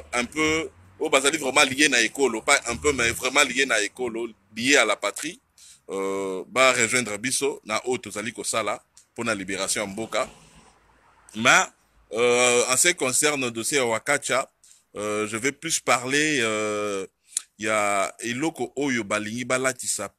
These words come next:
peuple kassayen. Donc, Eloko Oyo Balingi Balatisa, bandeko na biso, bandeko na ngai. Donc, Oyo, il y a Grand Kassai.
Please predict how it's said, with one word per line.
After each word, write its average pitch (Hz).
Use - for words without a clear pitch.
peuple 104
kassayen. 92
Donc, 101
Eloko 127
Oyo 127
Balingi 107
Balatisa, 123
bandeko 98
na 98
biso, 120
bandeko 101
na 101
ngai. 160
Donc, 101
Oyo, 113
il 104
y -
a 101
Grand 101
Kassai. 87